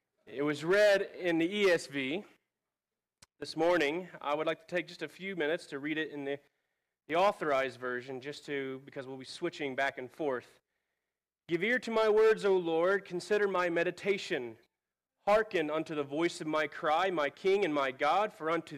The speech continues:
thee will I pray. My voice thou shalt hear in the morning, O Lord.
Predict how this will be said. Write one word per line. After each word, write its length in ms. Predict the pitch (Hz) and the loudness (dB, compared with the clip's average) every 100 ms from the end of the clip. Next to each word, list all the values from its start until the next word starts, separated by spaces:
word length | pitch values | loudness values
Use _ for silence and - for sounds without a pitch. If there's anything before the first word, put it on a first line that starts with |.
| 131 | -8
thee 280 | 160 202 | -6 -6
will 280 | 214 156 180 139 | -4 0 0 0
I 240 | 135 147 | -2 -4
pray. 680 | 147 - 160 143 113 104 107 _ _ _ _ _ _ _ - | -6 -8 -2 -2 -2 -8 -16 _ _ _ _ _ _ _ -2
My 140 | 147 | 0
voice 640 | 147 202 240 165 - - - - | 2 6 6 4 -2 -16 -16 -4
thou 160 | 160 160 | -2 -2
shalt 340 | - 165 160 | 0 2 0
hear 560 | 160 208 214 180 147 160 | -4 -8 0 2 2 0
in 200 | 156 156 | -2 -4
the 60 | |
morning, 420 | 160 202 175 131 | 2 2 2 0
O 100 | 135 | -2
Lord. 420 | 135 127 127 175 | -4 -4 -4 -4